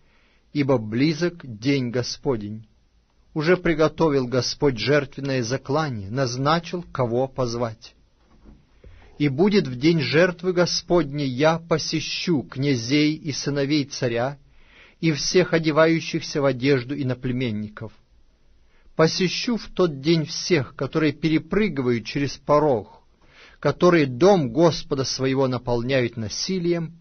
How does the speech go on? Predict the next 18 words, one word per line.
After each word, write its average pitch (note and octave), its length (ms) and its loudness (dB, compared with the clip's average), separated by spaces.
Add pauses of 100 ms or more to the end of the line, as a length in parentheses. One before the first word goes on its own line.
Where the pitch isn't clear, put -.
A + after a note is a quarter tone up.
и C3 120 -4
обманом. G#2 720 -8 (2000)
И C#3+ 140 0
будет C#3+ 340 2
в - 80 -20
тот C3+ 300 0
день, E3 340 4
говорит C#3+ 380 0
Господь, D#3 680 -2 (400)
вопль B2 720 2
у C#3+ 120 0
ворот D3 500 4
рыбных D3 720 0 (100)
и C#3+ 100 0
рыдание D#3 520 4
у C#3+ 80 0
других C#3+ 400 -2
ворот, C3+ 560 2